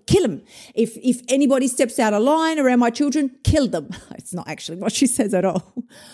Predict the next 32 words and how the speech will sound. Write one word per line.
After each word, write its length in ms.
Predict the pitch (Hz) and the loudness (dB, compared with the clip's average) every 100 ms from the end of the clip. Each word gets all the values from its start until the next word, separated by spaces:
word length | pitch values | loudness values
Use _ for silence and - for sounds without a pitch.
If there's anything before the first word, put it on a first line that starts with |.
| - | -4
But 200 | 269 240 | -2 -2
she 320 | - - 359 | -2 2 2
loves 540 | 349 285 294 320 277 214 | 2 2 2 4 2 0
them 520 | 190 247 240 196 165 - | 2 2 2 0 -4 0
like, 440 | 202 220 247 247 - | 4 4 4 0 -2
um, 260 | 233 220 226 - | 2 2 0 -2
uh, 120 | 190 | 0
like 240 | 190 190 | 0 0
a 80 | 185 | -2
mama 440 | 175 160 175 185 190 | -2 -2 -2 -2 -4
should, 420 | - 392 175 - | -6 -4 -4 -4
I'm 140 | 170 180 | -6 -6
sure. 340 | - 302 156 - - | -6 -6 -8 -12 -16
She 180 | - 247 | -2 0
says, 400 | 240 349 453 196 | 2 0 0 0
"I'm 180 | 190 190 | 0 -2
a 80 | 175 | -2
fierce 380 | - 202 180 | 0 2 2
mama 300 | 208 226 233 | 2 4 4
bear. 400 | 214 226 220 220 - | 4 4 4 4 2
I 160 | 180 | 2
love 260 | 185 202 196 | 4 2 2
my 140 | 196 | 0
kids 260 | 202 208 202 | 0 -2 0
more 120 | 196 | 0
than 120 | 185 | 0
anything." 440 | 190 180 151 139 - | -2 -2 -2 -4 -4
And 180 | 311 370 | -2 2
that's 160 | 466 - | 0 0
great. 420 | 392 523 220 - - | 0 0 -2 -4 -2
Very 220 | 165 175 | 0 0
commendable. 640 | - 208 262 220 143 127 | 2 2 4 2 -2 -8